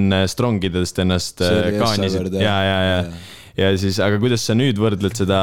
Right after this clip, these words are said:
Speaker 1: laivi värki, et kuidas nagu, mis muutunud on selle ajaga nagu?
Speaker 2: Lahedamaks on läinud. Rahvas on rohkem hype ja ise olen ka rohkem hype. Pole närvis nii väga ja, ja ma ei tea, pullim on.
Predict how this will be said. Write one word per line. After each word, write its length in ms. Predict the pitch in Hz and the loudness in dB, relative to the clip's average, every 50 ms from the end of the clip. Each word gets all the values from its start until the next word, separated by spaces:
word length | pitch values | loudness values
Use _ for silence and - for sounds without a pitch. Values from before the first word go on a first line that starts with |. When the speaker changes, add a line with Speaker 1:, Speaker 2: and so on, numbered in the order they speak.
| 95 92 92 | 2 2 2
Speaker 1:
laivi 340 | 92 98 113 131 131 113 110 117 | 2 2 2 2 2 2 2 2
värki, 340 | 110 127 117 - - - 98 | 2 2 0 -2 -2 -2 -2
et 80 | 90 - | 0 0
kuidas 240 | 110 101 98 95 | 0 0 2 2
nagu, 240 | 107 101 95 98 98 95 95 92 92 92 92 92 90 90 90 90 85 62 | 2 2 2 2 2 2 4 4 2 2 2 2 2 2 2 0 0 0
mis 260 | 69 98 110 110 123 | 0 0 0 2 2
muutunud 400 | 127 131 113 - - 95 92 90 | 2 0 0 0 0 -2 0 2
on 160 | 90 90 87 | 0 2 0
selle 160 | 95 95 92 | 2 0 0
ajaga 220 | 92 87 85 85 87 | 0 0 0 -2 -2
nagu? 160 | 85 87 87 87 - - - - - - 110 | 0 0 -2 -2 -4 -12 -20 -20 -18 -10 -6
Speaker 2:
Lahedamaks 480 | 127 131 120 101 95 95 98 95 - - | -4 -4 -4 -4 -4 -4 -6 -6 -6 -6
on 80 | 98 | -4
läinud. 300 | 98 98 98 95 90 - - _ _ _ - | -2 -2 -2 -4 -6 -10 -18 _ _ _ -10
Rahvas 420 | - 110 110 110 107 - 104 95 92 | -6 -4 -4 -4 -4 -6 -6 -6 -4
on 140 | 98 98 101 | -4 -4 -4
rohkem 300 | 101 101 98 - 95 90 | -4 -4 -6 -8 -8 -6
hype 380 | 98 98 95 87 - _ - 95 | -4 -4 -4 -6 -8 _ -8 -6
ja 40 | 92 101 | -6 -4
ise 140 | 101 95 95 | -6 -6 -6
olen 160 | 90 92 95 | -6 -6 -6
ka 140 | 95 101 104 | -4 -4 -4
rohkem 320 | 104 101 98 - - 98 101 | -4 -4 -6 -8 -8 -6 -2
hype. 300 | 104 104 101 - - - _ _ _ _ _ _ _ - - - - | -2 -2 -4 -6 -12 -20 _ _ _ _ _ _ _ -20 -20 -20 -6
Pole 160 | - 123 123 117 113 | -2 0 0 2 2
närvis 400 | 120 127 127 120 113 110 104 107 | 0 0 0 0 -2 -4 -4 -4
nii 140 | 113 107 110 | -4 -4 -4
väga 220 | 107 104 98 104 101 | -4 -4 -4 -4 -4
ja, 140 | 101 101 101 98 98 98 90 87 - 78 80 | -4 -4 -4 -4 -4 -4 -6 -6 -8 -10 -10
ja 80 | - - | -10 -10
ma 80 | 113 120 | -10 -10
ei 80 | 123 | -10
tea, 140 | 135 - 123 101 - _ _ _ _ - - - - | -8 -8 -10 -10 -12 _ _ _ _ -20 -20 -10 -6
pullim 340 | 120 117 113 107 95 95 | -4 -2 -2 -2 -2 -2
on. 140 | 92 92 92 | -4 -6 -8